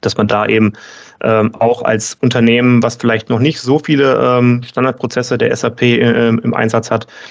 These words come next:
trotzdem, ähm, starten kann, um eben mit diesem Tool, äh,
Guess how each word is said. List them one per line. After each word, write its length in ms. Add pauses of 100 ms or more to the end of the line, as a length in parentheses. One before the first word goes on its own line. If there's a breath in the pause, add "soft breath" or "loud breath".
(280 loud breath)
trotzdem, 580
ähm, 360 (120)
starten 400
kann, 300
um 340
eben 400
mit 180
diesem 180
Tool, 320
äh, 440